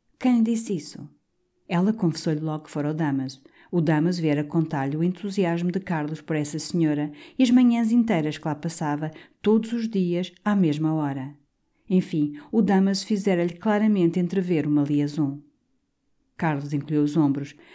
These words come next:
Como podia ela acreditar no Damaso? Devia conhecer-lhe bem a tagarelice, a imbecilidade.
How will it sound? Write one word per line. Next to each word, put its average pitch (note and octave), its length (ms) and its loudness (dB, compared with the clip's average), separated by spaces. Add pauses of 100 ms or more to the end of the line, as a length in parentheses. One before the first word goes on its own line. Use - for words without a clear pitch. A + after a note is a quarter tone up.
(140)
Como C4+ 200 8
podia A3+ 320 4
ela G3 120 4
acreditar C#3 460 -2
no C3+ 120 0
Damaso? B2+ 500 -4 (280)
Devia D#3+ 260 2
conhecer-lhe D#3+ 520 2
bem D3 220 2
a D3 40 2
tagarelice, E3+ 720 -2 (180)
a F3 80 4
imbecilidade. G3 840 2